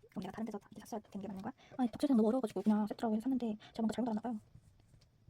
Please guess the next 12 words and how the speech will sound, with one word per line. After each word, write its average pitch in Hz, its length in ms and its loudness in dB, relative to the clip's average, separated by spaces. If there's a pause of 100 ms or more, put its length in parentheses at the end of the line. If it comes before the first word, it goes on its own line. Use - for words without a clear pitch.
수리태환. 233 600 -4 (400)
예. 269 40 -4 (1600)
진짜 - 160 -12
진지하게 214 360 -6 (500)
교환하실 220 540 -8
분? 302 100 -12 (220)
혹시 - 160 -8
내가 208 140 -2
알라딘 220 280 2 (260)
특징 - 180 -2
못 208 80 2
모았다, 202 260 -4